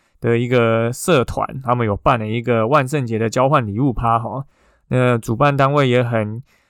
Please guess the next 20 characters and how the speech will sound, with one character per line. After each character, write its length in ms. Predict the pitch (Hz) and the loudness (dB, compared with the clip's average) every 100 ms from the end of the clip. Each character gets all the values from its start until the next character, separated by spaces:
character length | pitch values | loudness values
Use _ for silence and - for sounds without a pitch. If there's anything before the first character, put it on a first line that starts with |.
| _ | _
认 240 | 156 135 | 0 0
真， 360 | 123 131 120 120 | 2 0 0 -2
呃， 240 | 113 110 | 0 2
买 220 | 107 110 104 | 2 0 2
了 100 | 110 | 0
焦 180 | 127 | 0
哥 180 | 123 135 | 2 2
的 60 | 120 | 0
书 240 | - 127 | 0 0
去 200 | 123 143 | 0 -2
现 200 | 123 139 | 0 -2
场 240 | 107 104 101 | 0 -4 -2
做 400 | 135 127 117 113 | 0 2 2 0
赞 240 | 139 113 | -2 -2
助， 240 | 110 127 | -2 -4
非 140 | 104 127 | 0 0
常 160 | 113 | 0
开 180 | 107 117 | 0 -2
心 300 | 110 113 110 | -2 -4 -6
吼。 160 | 117 | -8